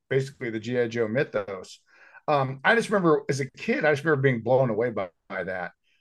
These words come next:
uh, because it was a big departure from the standard, more straightforward, good guy, bad guy, vague terrorist plots.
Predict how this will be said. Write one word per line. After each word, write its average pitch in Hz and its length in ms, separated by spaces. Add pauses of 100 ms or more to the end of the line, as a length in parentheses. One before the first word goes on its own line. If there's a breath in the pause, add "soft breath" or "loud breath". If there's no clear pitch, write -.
(160)
uh, 110 240
because 139 280
it 196 60
was 190 100
a 180 40
big 196 320
departure 185 560
from 143 200
the 123 80
standard, 139 600
more 135 460 (260 soft breath)
straightforward, 160 800
good 147 180
guy, 135 240
bad 131 380
guy, 120 260
vague 123 480
terrorist 113 680
plots. - 580